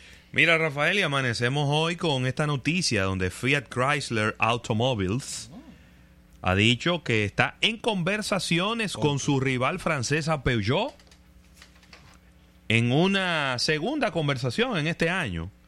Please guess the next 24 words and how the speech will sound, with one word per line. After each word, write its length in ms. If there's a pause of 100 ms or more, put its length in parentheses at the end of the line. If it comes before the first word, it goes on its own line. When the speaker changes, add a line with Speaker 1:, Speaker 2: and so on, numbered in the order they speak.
(540)
Speaker 1:
para 640
tratar 540
de 320 (500)
recomponer 1160 (200)
el 160
ambiente 520
automovilístico 840
y 20
el 80
mercado 340
automovilístico 640
mundial. 400 (100)
Speaker 2:
Bueno, 360
todas 400
esas 260
conversaciones 1040 (480)
van 220
a 120
progresar 720 (120)
a 100
medida 580 (180)
que 120
se 200
dejen 540